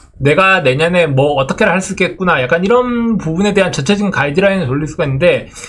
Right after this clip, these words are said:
여차든 간에 이게 만약에 충돌이 만약에 현실화된다라면은 전 세계적으로 단기간에 뭐 큰 뭔가 충격이 있지 않을까, 큰 충격이 있을 수 있을 것 같다. 그래서,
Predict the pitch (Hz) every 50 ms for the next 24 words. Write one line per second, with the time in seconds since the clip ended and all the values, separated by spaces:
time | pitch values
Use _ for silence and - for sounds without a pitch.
0 | - - _ _ - 165 - 254 247 262 277 262 262 262 254 254 247 226 190 151
1 | 208 214 196 175 175 196 196 196 190 - 262 269 254 262 247 233 202 170 180 170
2 | 190 226 226 233 247 226 208 196 190 185 180 180 170 160 160 160 170 196 226 226
3 | 233 - - 135 139 151 185 202 214 214 208 202 190 196 208 226 233 247 254 -
4 | - - - _ _ _ - - 147 151 170 202 208 240 262 269 254 254 247 240
5 | 233 240 247 254 269 269 262 - _ _ _ _ _ _ _ _ _ _ _ _
6 | _ - - - _ _ - _ _ - 135 139 135 123 120 123 131 - - 277
7 | 285 285 285 277 240 202 170 156 143 139 143 156 180 196 175 - - 254 262 262
8 | 233 208 - 208 196 180 175 185 180 - 131 123 127 135 127 113 110 113 - -
9 | 226 220 226 220 - 240 240 240 233 233 220 214 233 240 240 202 143 - 196 190
10 | 190 - 185 135 - 170 175 - 143 113 104 101 - - 117 117 117 117 113 -
11 | 139 135 - - - 262 262